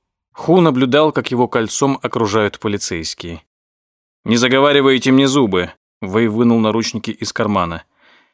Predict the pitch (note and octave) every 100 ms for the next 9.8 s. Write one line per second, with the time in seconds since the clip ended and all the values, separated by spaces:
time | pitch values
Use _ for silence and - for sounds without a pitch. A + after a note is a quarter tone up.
0 | _ _ _ G3+ A3+ C3+ - - F#2+ D#2+
1 | _ _ _ A2+ G#2+ A#2+ G#2+ G2+ - G2+
2 | G2+ F#2+ F2+ G2 F#2 E2+ E2+ - _ _
3 | _ _ _ B2+ C3+ D3+ C3+ - B2 A#2
4 | A2 - A2+ D#3+ F3 D#3+ B2 A2 A2+ -
5 | A#2 A2 G#2+ - A2+ G#2 G#2 G2+ F#2+ C3
6 | D#3 D3+ - B2 G#2 - A#2 - C#3 A2
7 | F#2+ - B2 A#2+ E2+ D#2+ - _ _ _
8 | _ _ _ _ _ _ _ - - F#3+
9 | F#3+ F3+ - G#2+ F2 - -